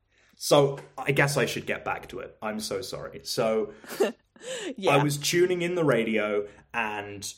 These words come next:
Speaker 1: I'd got rid of the, the not quite passed on spirits, and I heard a familiarly raspy voice creep down my spine.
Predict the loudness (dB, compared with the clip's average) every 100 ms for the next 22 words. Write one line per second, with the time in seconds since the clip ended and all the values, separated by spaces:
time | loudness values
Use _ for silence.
0 | _ -4 -4 -4 -14 _ _ _ -20 _
1 | _ _ -10 0 2 4 4 2 2 -2
2 | -2 -4 -6 -4 -4 -4 0 2 2 0
3 | -2 0 -2 -2 -4 -2 -2 -4 -8 -8
4 | -6 -8 -14 _ _ _ -4 -2 -2 -2
5 | -2 -2 -4 -10 -10 -6 -4 -2 -2 0
6 | 0 -2 -4 -8 -16 -18 -8 -4 -4 -4
7 | -8 -6 -4 -4 -4 -6 -10 -12 -12 -16
8 | _ _ _ _ _ _ _ -20 -10 -8
9 | -8 -8 -8 -8 -10 -10 -10 -10 -8 -8
10 | -10 -18